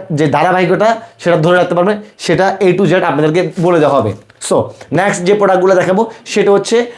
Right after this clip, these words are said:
এখন বর্তমানে সবচেয়ে বেশি রানিং এবং ডিমান্ডেবল প্রোডাক্ট, সেটা হচ্ছে আপনার যে এই বিয়ারটা। এই যে বিয়ারটা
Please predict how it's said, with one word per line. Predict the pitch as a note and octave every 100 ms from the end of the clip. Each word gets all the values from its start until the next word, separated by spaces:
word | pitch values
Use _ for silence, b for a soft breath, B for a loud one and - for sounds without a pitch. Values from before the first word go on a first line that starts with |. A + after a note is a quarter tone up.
| B
এখন | G3+ F#3+ G#3 B3+ G#3
বর্তমানে | F#3 F#3 F#3 E3+ E3+
সবচেয়ে | E3 F3 - G#3 E3+
বেশি | D#3 E3
রানিং | D3 D3+ F#3+
এবং | D#3 E3 D#3
ডিমান্ডেবল | E3 F#3+ G3 F#3
প্রোডাক্ট, | D#3 E3+ F#3+ - _
সেটা | - E3+
হচ্ছে | F3+ F#3+
আপনার | E3+ F3 - D3
যে | D3 C3+ B B C#3
এই | C3 B2+ B2 - _ -
বিয়ারটা। | D3 G3 F3 - A2+ E2 _ _ _ - _ _ _ F3
এই |
যে | D3+ F3+
বিয়ারটা | D3+ F#3 F#3 F3 G#3 G#3+